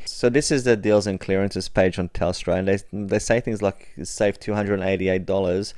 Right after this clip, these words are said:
but then you're on a three-year contract, two and a half thousand dollars, fifty dollar minimum for your plan. So,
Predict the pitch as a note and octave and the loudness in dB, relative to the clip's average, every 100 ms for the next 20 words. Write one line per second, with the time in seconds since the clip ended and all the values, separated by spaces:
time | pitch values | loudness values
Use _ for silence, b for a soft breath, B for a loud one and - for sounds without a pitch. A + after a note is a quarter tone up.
0 | B B B B B - G#3 G3+ - G#2 | B B B B B -2 2 2 2 2
1 | - G2+ - G2+ G#2 G#2 - _ - B2 | 2 0 -4 0 0 0 -6 _ 0 2
2 | A#2 G#2+ - G2+ G#2 - F#2+ - - B2+ | 4 2 0 -2 0 2 2 0 -2 2
3 | A2+ G#2+ G2+ - G#2+ G2 G2+ F#2+ G2 G2 | 2 2 2 2 2 2 0 -4 -2 -2
4 | G#2+ G2 - B B B B B A#2+ - | -4 -6 -8 B B B B B -2 -2
5 | A2+ G2+ F#2+ F#2 F#2+ G2 F#2 F2+ F#2 F#2+ | -2 2 2 2 0 -2 -2 -2 -4 -8
6 | B - - F#2 F2 F2 F2+ F2+ B B | B -18 -6 0 2 4 4 2 B B
7 | B - - E2 - E2+ G2+ D#3 - F#2 | B -12 -8 -4 -2 -2 -2 -4 -4 -2
8 | F#2 | -2